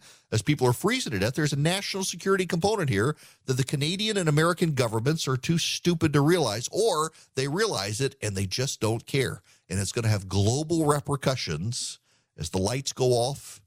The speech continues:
the water goes cold, and people begin to freeze in Europe over the winter. And people in Southern California can't charge the cars the government has forced them into that they never wanted. It's all gonna cause economic havoc.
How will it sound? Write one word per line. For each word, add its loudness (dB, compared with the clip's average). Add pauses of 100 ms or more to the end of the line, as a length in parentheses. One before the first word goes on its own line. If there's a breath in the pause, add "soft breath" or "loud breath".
(120)
the -6
water 0
goes 0
cold, 0 (280 soft breath)
and -6
people -2
begin -2
to -2
freeze 0
in 0
Europe -4
over -6
the -4
winter. -2 (500 soft breath)
And -8
people 0
in -2
Southern -2
California 0 (300)
can't -4
charge 0
the -2
cars 0
the -8
government 0
has -6
forced -2
them -2
into -6 (220)
that -8
they -2
never -2
wanted. -2 (2000 loud breath)
It's -6
all 4
gonna -2
cause 0
economic 0
havoc. 0